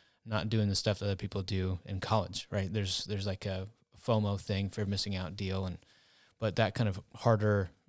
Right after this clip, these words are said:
suffer for it, lose your job for it, persecution. Whereas I know some folks who go to our church who are nervous about getting promoted, 'cause they get promoted, they'll be more visible. And if they're more visible, then they'll be more examined. If they're more examined, they'll have to be found out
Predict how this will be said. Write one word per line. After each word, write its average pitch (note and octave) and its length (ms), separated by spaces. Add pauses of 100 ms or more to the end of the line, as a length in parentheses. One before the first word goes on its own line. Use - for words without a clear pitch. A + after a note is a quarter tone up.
(300)
suffer A2+ 400
for G2+ 320
it, - 100
lose G#2+ 180
your G2 120
job F#2+ 280
for G#2 160
it, F2+ 40
persecution. G#2 600
Whereas A#2 220
I C3 60
know A#2+ 120
some A#2 220
folks A2+ 260
who A2+ 120
go G#2 60
to G2 60
our C3 120
church C3 320
who B2 100
are A2 180 (680)
nervous B2 720 (340)
about A#2 160
getting A2+ 220
promoted, G#2+ 560
'cause G2+ 160
they A2 80
get G#2 180
promoted, A#2 640 (340)
they'll A#2 80
be G#2+ 160
more G#2 280
visible. A#2 600
And A#2+ 80
if G#2 80
they're G#2+ 100
more G2+ 180
visible, A2+ 500
then G#2+ 160
they'll G2+ 80
be G2 160
more G2 220
examined. A#2 440
If A2+ 60
they're A2+ 100
more G#2+ 120
examined, A2+ 500
they'll G2+ 140
have G#2+ 100
to G2+ 80
be F#2 40
found C3 400
out C3+ 340